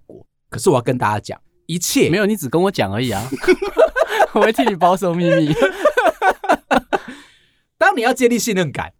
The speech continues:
Speaker 1: 伴侣跟你讲了他身上有任何的秘密，你如果愿意帮他保守的话，他会觉得你这个人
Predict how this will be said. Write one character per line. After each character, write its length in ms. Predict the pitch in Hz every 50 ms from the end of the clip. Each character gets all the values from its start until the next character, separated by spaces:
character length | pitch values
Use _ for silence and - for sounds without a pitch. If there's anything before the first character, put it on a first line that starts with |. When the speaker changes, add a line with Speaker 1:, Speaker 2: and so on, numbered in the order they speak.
| _ _
Speaker 1:
伴 180 | - 262 208 151
侣 100 | 127 120
跟 140 | 120 180 160
你 100 | 165 170
讲 320 | 147 - - 95 87 85
了 120 | 87 90
他 260 | - - - - 156 165
身 240 | - - 170 175
上 160 | 165 - - 131
有 160 | 120 95 95
任 240 | 120 180 262 185 151
何 160 | 117 113 107
的 100 | - 107
秘 220 | 110 135 131 98
密， 220 | 113 139 90 - - - _ _ _
你 160 | - 143 143 135
如 120 | 147 269
果 140 | 247 208 151
愿 220 | 147 180 190 190
意 80 | 196 156
帮 180 | - 151 139
他 100 | 147 151
保 240 | 151 - - - 277
守 220 | - - - - -
的 40 | -
话， 240 | - - 85 - - _ _ _ _ _
他 220 | - - 277 294
会 120 | 302 330 277
觉 160 | - - 139
得 120 | 131 131
你 140 | 120 107 98
这 120 | - 175
个 100 | 156 127
人 220 | 101 90 85 87